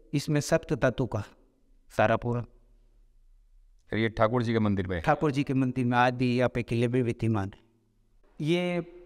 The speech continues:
Speaker 1: करीबन इसको दो सौ, ढाई सौ साल वर्ष पुराने ये ग्लास दर्पण है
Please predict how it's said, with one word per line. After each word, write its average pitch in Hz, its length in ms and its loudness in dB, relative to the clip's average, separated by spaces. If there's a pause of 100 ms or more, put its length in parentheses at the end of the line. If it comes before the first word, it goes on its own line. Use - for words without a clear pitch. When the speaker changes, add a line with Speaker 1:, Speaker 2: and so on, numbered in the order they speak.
(140)
Speaker 1:
करीबन 175 300 0
इसको 190 260 -2
दो 175 200 -2
सौ, 208 120 -4
ढाई 151 200 0
सौ 202 120 -4
साल 165 240 2
वर्ष 160 380 -4
पुराने 175 400 -2
ये 160 600 -4
ग्लास 151 300 2
दर्पण 143 360 0
है 170 160 -2